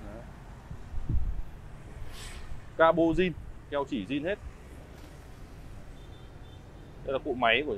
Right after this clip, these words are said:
chiếc, ờ, G L S bốn năm mươi. Tất cả những cái chi tiết từ ốc ác các thứ này là đảm bảo với anh em là zin nguyên hết.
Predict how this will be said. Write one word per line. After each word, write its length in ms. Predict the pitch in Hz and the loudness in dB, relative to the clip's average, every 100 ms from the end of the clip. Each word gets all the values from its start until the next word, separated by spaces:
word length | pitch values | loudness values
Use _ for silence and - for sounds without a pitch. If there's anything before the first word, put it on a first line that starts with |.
| 92 | -2
chiếc, 160 | 170 160 | -6 0
ờ, 160 | 143 | 0
G 60 | 131 | 6
L 160 | 113 143 | 6 6
S 80 | 151 | 4
bốn 100 | 135 | -4
năm 160 | 151 | -2
mươi. 160 | 151 139 - - - - - - - - - - - - - | 0 0 0 -8 -8 -10 -8 -8 -8 -8 -8 -8 -10 -10 -6
Tất 120 | 226 220 | -2 8
cả 220 | 190 120 135 | 10 10 8
những 120 | 170 | 0
cái 140 | 156 147 | 0 0
chi 200 | 180 175 | 0 2
tiết 180 | 208 220 - - | 2 2 -2 0
từ 140 | 139 | 4
ốc 180 | 139 - | 6 6
ác 160 | 185 196 | 2 2
các 120 | 196 | -2
thứ 100 | 147 | -2
này 180 | 170 143 | 0 2
là 120 | 123 | 4
đảm 160 | 117 110 | 4 4
bảo 160 | 107 98 | 4 2
với 100 | 127 | -2
anh 60 | |
em 120 | 147 139 | -4 -2
là 80 | |
zin 160 | 120 156 143 | -2 -2 -2
nguyên 140 | 156 | 0
hết. 120 | 190 | 0